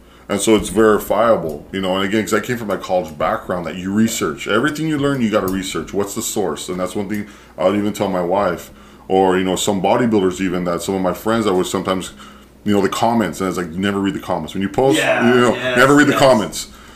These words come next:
Speaker 1: But, like, even you, even you yourself, I would tell you, you know, like, "Hey, bro, you know, you're getting ready for next show. Yeah, Gabriel, this guy said I have, you know, baby calves or whatever." Like, what's the source?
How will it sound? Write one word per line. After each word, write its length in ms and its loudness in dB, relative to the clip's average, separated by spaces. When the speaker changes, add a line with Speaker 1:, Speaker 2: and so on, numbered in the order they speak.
Speaker 1:
But, 160 6
like, 140 6
even 260 4
you, 260 6
even 220 4
you 80 2
yourself, 300 2
I 80 6
would 120 2
tell 180 4
you, 80 4
you 60 4
know, 120 0
like, 160 -2
"Hey, 100 4
bro, 460 2
you 80 -2
know, 380 2
you're 120 -2
getting 160 0
ready 140 2
for 100 -2
next 180 -2
show. 460 2
Yeah, 220 -2
Gabriel, 260 0
this 120 -4
guy 140 -4
said 240 2
I 80 2
have, 240 -2
you 80 0
know, 260 0
baby 400 -2
calves 480 -2
or 60 2
whatever." 340 2
Like, 100 -4
what's 180 -2
the 60 -6
source? 460 -4